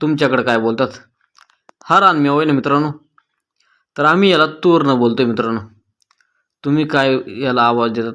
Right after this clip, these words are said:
नक्की कॉमेंट करून सांगा मित्रांनो. हे बघा, खूप भारी, हे बघा, त्याची पानं अशी असतात. याचा तुम्हाला स्पेशल जेव्हा पिकायला लागतील ना, तेव्हा त्याचा व्हिडिओ येईल मित्रांनो. हे बघा,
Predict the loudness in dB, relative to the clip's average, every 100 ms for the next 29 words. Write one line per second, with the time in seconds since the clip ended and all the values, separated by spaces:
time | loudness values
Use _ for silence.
0 | -8 -8 -8 -4 0 0 -2 -2 -2 -4
1 | -4 -6 -8 -10 -14 _ _ _ _ _
2 | _ _ _ _ -8 -4 -4 -2 -2 0
3 | 0 0 0 -4 -6 -12 _ _ _ _
4 | _ _ _ _ -6 -4 -2 -2 -4 -6
5 | -4 -2 0 2 0 0 -4 -4 -8 -8
6 | -20 _ _ _ _ _ _ _ -8 -2
7 | 0 0 2 0 0 -2 -2 0 2 0
8 | -2 -2 0 2 0 0 -4 -4 -2 -2
9 | -2 -6 -6 -4 -2 -2 -2 -6 -8 -6
10 | -6 -6 -8